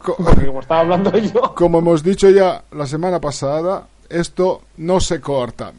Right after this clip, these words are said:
Speaker 1: se ti-, se va del tirón, pase lo que pase.
Speaker 2: Y, y más a estas horas.
Speaker 1: Y más a estas horas, porque es que si no, se hace de día y yo mañana tengo cosas que hacer, o sea que... No, y, y además eso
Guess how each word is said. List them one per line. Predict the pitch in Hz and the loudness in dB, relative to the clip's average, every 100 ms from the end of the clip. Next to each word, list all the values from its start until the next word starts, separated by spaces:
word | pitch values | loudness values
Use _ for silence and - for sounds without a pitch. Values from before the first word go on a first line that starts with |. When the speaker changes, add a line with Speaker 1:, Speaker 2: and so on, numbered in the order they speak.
| - | -16
Speaker 1:
se | - 147 | -8 -8
ti-, | 131 196 190 | -4 -4 -4
se | 165 170 | -4 -2
va | 208 | 0
del | 202 175 | 0 0
tirón, | 160 156 202 254 254 - _ _ _ | 0 4 4 2 -2 -12 _ _ _
pase | - 240 247 247 233 | 4 6 4 2 2
lo | 196 | 2
que | 180 | 2
pase. | 139 214 233 - 247 262 - - - - - | 4 4 4 4 2 2 -4 -20 -20 -20 -12
Speaker 2:
Y, | 156 - | -8 -2
y | 151 | 0
más | 165 185 | 0 -2
a | |
estas | 175 160 131 | -8 -10 -10
horas. | 110 - - | -16 -20 0
Speaker 1:
Y | 170 | 2
más | 185 220 | 4 2
a | 208 | 2
estas | 202 180 139 | 0 0 0
horas, | 113 117 - | -2 -2 2
porque | 147 143 170 | 2 2 -2
es | |
que | 175 | -2
si | 160 | 0
no, | 180 202 233 214 - | 0 0 -2 -6 -14
se | - - | -12 -6
hace | 156 170 185 | -4 0 2
de | 185 | 2
día | 175 208 220 226 | 2 2 2 0
y | 147 | 0
yo | 160 180 | 0 0
mañana | 156 156 165 175 170 135 127 | -4 -6 -4 -6 -6 -12 -12
tengo | 151 143 139 | -10 -10 -10
cosas | 147 139 135 | -10 -8 -8
que | 139 | -8
hacer, | 131 104 95 | -8 -10 -12
o | 107 | -14
sea | 120 123 123 117 | -12 -12 -12 -10
que... | 127 - - - - - - - | -10 -12 -16 -20 -20 -20 -12 -4
No, | 135 117 | -2 0
y, | 123 127 123 | 0 -2 -4
y | 143 | -4
además | 147 156 196 214 - - | -4 -2 -2 -2 -6 -6
eso | 196 202 220 214 | -4 0 0 0